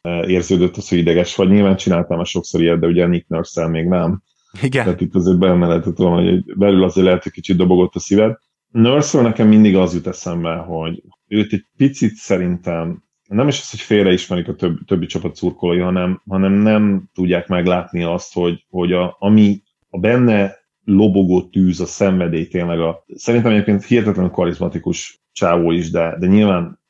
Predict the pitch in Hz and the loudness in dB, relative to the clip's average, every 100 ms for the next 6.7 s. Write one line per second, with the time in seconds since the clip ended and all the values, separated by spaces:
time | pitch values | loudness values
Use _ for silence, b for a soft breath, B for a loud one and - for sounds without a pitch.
0 | _ 87 90 95 - 82 82 - 87 - | _ -6 -2 -2 0 0 -2 -4 -8 -6
1 | 85 82 85 80 98 87 90 - 90 85 | -6 -6 -6 -4 -2 0 0 -2 -6 -6
2 | - - 85 82 - _ _ - 104 92 | -8 -10 -8 -10 -12 _ _ -2 0 0
3 | - 95 87 87 95 90 90 90 85 82 | 0 -2 0 -2 -2 0 2 0 -2 -4
4 | - 85 80 87 - 80 - 85 80 92 | -2 -2 -2 -6 -6 -6 -6 -8 -2 0
5 | 117 107 90 82 82 85 85 - 82 85 | 2 2 2 0 -4 -4 -4 -4 -2 -2
6 | 78 104 92 78 87 - - | -4 -8 -8 -8 -8 -12 -14